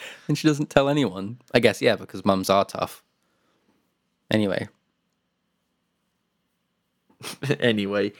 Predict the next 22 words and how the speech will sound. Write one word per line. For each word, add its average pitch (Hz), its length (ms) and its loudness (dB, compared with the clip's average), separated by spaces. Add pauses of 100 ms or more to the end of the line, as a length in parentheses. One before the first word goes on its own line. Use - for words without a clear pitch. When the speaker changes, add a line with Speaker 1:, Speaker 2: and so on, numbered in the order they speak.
Speaker 1:
Anyway. 123 260 2
Speaker 2:
sucks. - 480 2 (280)
Speaker 1:
<laughs> - 280 0
Speaker 2:
Um, 113 560 4 (260)
what 131 160 2
do 139 60 6
you 143 60 4
think 143 200 -2
of 117 120 -4
Vane-, 113 240 4
<laughs> - 120 -4 (100)
Vanille? 101 500 -2 (120)
Speaker 1:
Is 147 140 4
that, 285 260 4
is 208 80 -2
she - 200 2
supposed - 260 0
to - 60 -12
be 254 120 4
Australian? 190 640 2 (520)
Speaker 2:
I 123 80 10
think, 208 240 -4